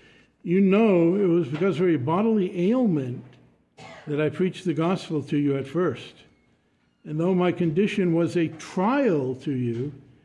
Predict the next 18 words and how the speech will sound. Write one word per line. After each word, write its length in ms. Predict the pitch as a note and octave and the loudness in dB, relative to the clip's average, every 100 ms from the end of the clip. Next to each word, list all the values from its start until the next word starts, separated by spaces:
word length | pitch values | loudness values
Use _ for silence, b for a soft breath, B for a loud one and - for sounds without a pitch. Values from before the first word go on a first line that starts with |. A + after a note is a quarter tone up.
| b _ | b _
you 120 | D#3+ | -4
did 180 | D#3 A#3 | 2 2
not 240 | G#3+ G3+ | 2 0
scorn 420 | - - G#3 G#3+ G3 | -4 -2 2 4 4
or 80 | |
despise 600 | E3 D3+ - F#3+ C4 A3+ | 2 -2 -2 0 2 2
me, 140 | D3 C#3 | 0 0
but 200 | C#3+ D#3+ | -2 -2
received 540 | D#3 - G3+ A3 D3+ | -4 -2 0 0 0
me 160 | D3+ D3 | 0 0
as 180 | C#3 C#3+ | 0 -4
an 100 | F3 | -2
angel 460 | E3+ F#3 E3+ E3+ | 0 2 2 2
of 140 | D#3+ B2 | 0 -2
God, 480 | F3 F3+ C3+ A2+ A2+ B B B - | -4 -4 -4 -8 -12 B B B -12
as 140 | C#3 | -12
Christ 440 | - F3 F3+ - - | -6 -2 0 -2 -4
Jesus." 680 | E3 E3+ A#2+ A2 - - | 0 0 -2 -8 -12 -20